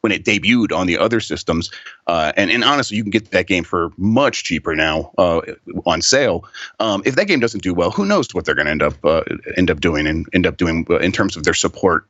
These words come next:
for Switch. So, yeah, I, I, I think it's possible, but I ju-, I just wouldn't count on it if I were a fan, uh, you know, waiting for that game on the Switch, which, you know, I am. That's exactly who I am.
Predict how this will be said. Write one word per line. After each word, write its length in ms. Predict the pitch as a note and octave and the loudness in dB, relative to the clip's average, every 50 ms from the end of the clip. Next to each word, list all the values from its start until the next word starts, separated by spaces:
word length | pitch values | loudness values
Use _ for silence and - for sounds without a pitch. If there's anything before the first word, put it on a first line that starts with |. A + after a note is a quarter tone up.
| _ _ - | _ _ -10
for 260 | - - F#2 D#2+ C2+ | -2 0 0 0 0
Switch. 480 | - - - A#2 A2+ F2 - - - - | 0 0 2 2 2 2 0 -2 -4 0
So, 340 | - G2+ G2+ F#2+ F#2 F2+ - _ - _ _ _ _ _ _ _ _ _ _ - | 0 2 2 2 0 0 -4 _ -20 _ _ _ _ _ _ _ _ _ _ 0
yeah, 200 | B2 - - D#2 - | 2 2 2 0 0
I, 120 | G#2 A2+ - | -2 -2 0
I, 100 | C3 C3 - - | -2 -4 -2 -2
I 80 | C#3 D#3 | -4 -2
think 220 | D3 - G#3+ F3 | -2 -2 -4 -2
it's 120 | - F3 - | -2 -4 -4
possible, 560 | - - - G#3+ F#3 - - E3 E3 E3 D#3+ | -2 0 0 0 0 -2 -2 -2 -2 -2 -2
but 500 | C3 A2 G#2 G2 G2+ C3+ C3 B2 - - _ _ - | -6 -10 -8 -2 0 2 2 2 -2 -4 _ _ -4
I 60 | A2 | -4
ju-, 280 | G#2+ - C3 A2 A#2+ C#3+ - | -4 -4 -4 0 0 2 2
I 80 | - | 2
just 160 | C3+ - - C3 | -2 -2 -2 -2
wouldn't 180 | C3 G#2+ G2+ | 0 0 0
count 240 | - - D#2+ C#2 C2 | -2 -2 -4 -4 -4
on 140 | A#1+ A#1+ A#1 | -6 -6 -8
it 100 | C2 - - | -8 -8 -6
if 120 | F2+ - | -2 0
I 80 | E2 D#2 | 0 0
were 80 | D2 | 0
a 40 | D2+ | -2
fan, 280 | - F2+ E2 D#2 D2 D2 | 0 0 0 0 0 -2
uh, 420 | - - - D#2+ D2+ F2+ F2 F2+ - | -4 -2 0 2 2 2 0 0 -2
you 100 | F2+ D#2+ | -2 0
know, 60 | D#2 | 0
waiting 300 | E2 A2+ G#2 F#2+ F2 D#2+ | 2 2 2 2 0 -2
for 100 | - F2+ | 0 2
that 140 | F2 D#2 D2+ | 2 2 2
game 180 | D#2+ D#2+ D2+ | 0 -2 0
on 80 | C#2+ C#2+ | 0 -2
the 80 | C#2+ - | -2 -2
Switch, 340 | - - D2+ C2+ - - | 0 0 0 0 0 0
which, 260 | - A#2+ A2+ - - - | -2 0 0 -2 0 0
you 60 | C#3+ | 0
know, 180 | A#2 F#2+ F#2+ - | 0 0 0 -2
I 100 | A2+ A2+ | -2 0
am. 380 | B2+ D3 B2 C#2 C2+ C#2 - _ | 0 0 -2 -2 -6 -12 -12 _
That's 240 | - G2+ G2+ - - | 0 0 0 0 -2
exactly 380 | A#2 A2 B2+ A#2+ - F2 D2 - | -2 0 0 -2 -2 -4 -10 -8
who 140 | D2 C2 | -6 -6
I 100 | B1 A#1+ | -6 -6
am. 240 | A1 A#1 B1 D#2 - | -6 -8 -10 -12 -16